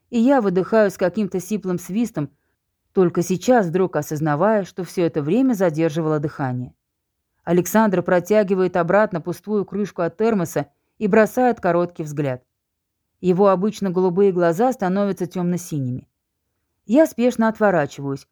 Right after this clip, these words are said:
прерывая зрительный контакт, но родившиеся внутри ощущения никуда не исчезают. "Спасибо", говорит Павлов, и его голос точно так же сипит. Неужели мы оба подхватили какой-то вирус?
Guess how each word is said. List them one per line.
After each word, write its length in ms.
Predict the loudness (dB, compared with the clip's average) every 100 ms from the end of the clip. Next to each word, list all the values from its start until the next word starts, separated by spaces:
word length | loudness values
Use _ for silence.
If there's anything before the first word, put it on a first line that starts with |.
| _ _
прерывая 520 | -2 0 2 2 2 2
зрительный 460 | 0 -2 -2 -4
контакт, 480 | -2 -6 -4 -8 -10 _ _ _ -4
но 140 | 2
родившиеся 680 | 4 4 2 -2 -2 -2 -2
внутри 360 | -2 -2 0 2
ощущения 640 | 2 -2 -4 0 2 4
никуда 420 | 2 0 0 0
не 140 | 0 -2
исчезают. 580 | -4 -8 -4 -4 -6 -12 _ _ _ _ _ _ _
"Спасибо", 520 | 0 0 0 -4 -4 -10
говорит 400 | -4 0 0 0
Павлов, 400 | -2 -4 -4 -12 _ _ _ _
и 100 | 0
его 300 | 4 4 4
голос 340 | 2 0 0 -2
точно 340 | -8 -4 -4
так 220 | -2 -4
же 80 | -4
сипит. 480 | -8 -12 -12 -14 _ _ _ _ _ _
Неужели 520 | -10 -6 -4 0 2 2
мы 260 | 0 -2 -4
оба 220 | -4 -2
подхватили 600 | -6 -4 0 0 2 0
какой-то 440 | 0 0 0 0
вирус? 440 | 0 0 0 -4